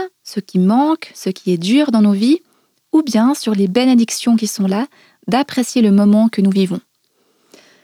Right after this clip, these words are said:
Chaque jour est un cadeau, et ce qui nous empêche de le voir, c'est cette mentalité du « tout m'est dû ». Se donner la permission d'être davantage heureux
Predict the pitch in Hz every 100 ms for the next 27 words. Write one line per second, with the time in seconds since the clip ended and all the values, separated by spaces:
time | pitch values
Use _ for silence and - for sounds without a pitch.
0 | _ - - 254 226 254 311 - - 233
1 | 202 202 208 185 190 254 _ _ _ _
2 | - 240 - 226 220 220 196 208 214 277
3 | 294 220 190 190 208 247 - 214 208 196
4 | 214 233 247 208 - 240 196 208 220 _
5 | - 254 240 214 175 202 - _ _ _
6 | _ _ _ _ _ - _ _ - 196
7 | 233 254 277 247 233 233 233 - 233 196
8 | 190 - 226 226 220 214 202 196 196 214